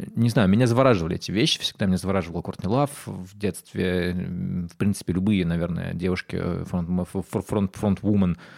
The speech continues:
в группах, и такие люди, как Пи Джей, такие люди, как Аланис Морисет, так, которые достаточно откровенно, скажем так, говорили о каких-то вещах, про которые,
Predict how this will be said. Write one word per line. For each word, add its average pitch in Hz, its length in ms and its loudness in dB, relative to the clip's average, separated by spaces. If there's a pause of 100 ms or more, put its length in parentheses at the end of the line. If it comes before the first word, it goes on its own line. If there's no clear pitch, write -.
(200)
в 90 80 -4
группах, 117 500 2
и 95 420 2
такие 95 240 -4
люди, 87 140 0
как - 160 -8
Пи - 100 -4
Джей, 92 200 2
такие - 220 -4
люди, 82 120 -4
как - 160 -6
Аланис 85 340 -2
Морисет, 85 480 -8
так, - 300 -12 (400)
которые 85 500 0
достаточно 85 920 -4
откровенно, 87 500 -2
скажем - 260 -10
так, 85 140 -8
говорили 87 360 0
о 85 160 -2
каких-то - 340 -12
вещах, 90 300 -2
про - 100 -2
которые, 82 400 -4